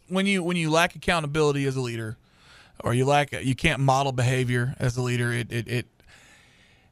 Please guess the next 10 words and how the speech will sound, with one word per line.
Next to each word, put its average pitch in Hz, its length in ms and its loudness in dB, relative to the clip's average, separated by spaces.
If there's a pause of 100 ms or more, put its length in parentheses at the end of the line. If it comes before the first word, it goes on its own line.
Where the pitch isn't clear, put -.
it 147 140 0
detracts - 500 4
from 143 240 -2
your, 131 400 2
uh, 110 340 -6 (100)
I 120 120 -6
mean, 113 240 -4
your, 117 100 -10 (1300)
your 131 100 0
credibility, 139 680 2